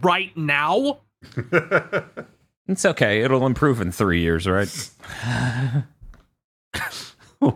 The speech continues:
Speaker 2: my God.
Speaker 1: Like, I understand that Activision doesn't care at all.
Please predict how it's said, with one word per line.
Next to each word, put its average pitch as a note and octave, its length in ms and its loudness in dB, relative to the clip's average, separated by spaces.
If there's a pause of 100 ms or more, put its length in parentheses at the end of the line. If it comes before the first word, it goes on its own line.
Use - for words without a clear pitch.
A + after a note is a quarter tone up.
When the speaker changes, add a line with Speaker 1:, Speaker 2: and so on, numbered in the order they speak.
Speaker 2:
my A#2 240 0 (120)
God. A#2+ 520 -4 (380)
Speaker 1:
Like, A#3+ 360 4 (1200)
I B3 240 0
understand B3+ 840 0
that F#3+ 200 -2
Activision F#3+ 760 -2
doesn't D3 420 -2
care F#2+ 420 -4 (280)
at C#3 160 -2
all. G#2 340 -4